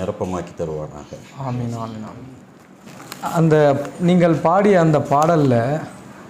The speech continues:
Speaker 2: "மிம்பர் படியில் நின்ற பாதங்கள் வாசல் படியில் நிற்கிறது" அப்படின்னு ஒரு வார்த்தை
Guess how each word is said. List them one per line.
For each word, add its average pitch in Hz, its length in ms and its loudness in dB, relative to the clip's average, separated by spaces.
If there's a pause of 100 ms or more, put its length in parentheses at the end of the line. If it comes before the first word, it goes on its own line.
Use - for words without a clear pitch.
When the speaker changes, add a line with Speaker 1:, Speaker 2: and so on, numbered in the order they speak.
(540)
Speaker 2:
"மிம்பர் 175 440 4
படியில் 180 420 4
நின்ற 165 380 4
பாதங்கள் 143 760 2 (260)
வாசல் 165 500 2
படியில் 160 300 4
நிற்கிறது" 139 560 2
அப்படின்னு 135 220 0
ஒரு 131 120 2
வார்த்தை 127 300 2